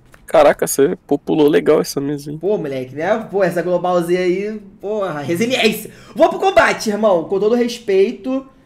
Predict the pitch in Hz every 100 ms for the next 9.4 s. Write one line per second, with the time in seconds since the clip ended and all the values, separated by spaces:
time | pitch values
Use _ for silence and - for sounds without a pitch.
0 | _ _ - 170 175 175 175 170 170 202
1 | 202 214 214 196 190 180 - 202 190 -
2 | 190 208 262 - - - 226 240 185 214
3 | - 175 190 170 190 214 269 165 151 123
4 | - - _ _ _ _ _ _ _ _
5 | 139 143 147 - 165 185 156 117 - 160
6 | 160 127 123 135 139 170 190 147 156 151
7 | 190 233 - - - 554 571 - 269 180
8 | 214 233 277 403 453 226 180 185 175 196
9 | 202 139 -